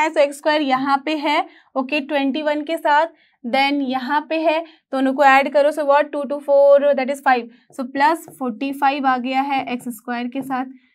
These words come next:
डन, ये भी कर लिया हमने। अब बचा क्या है? एटीन एक्स वाला,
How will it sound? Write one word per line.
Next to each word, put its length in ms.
डन, 300
ये 140
भी 100
कर 180
लिया 200
हमने। 360
अब 160
बचा 280
क्या 200
है? 120
एटीन 260
एक्स 220
वाला, 260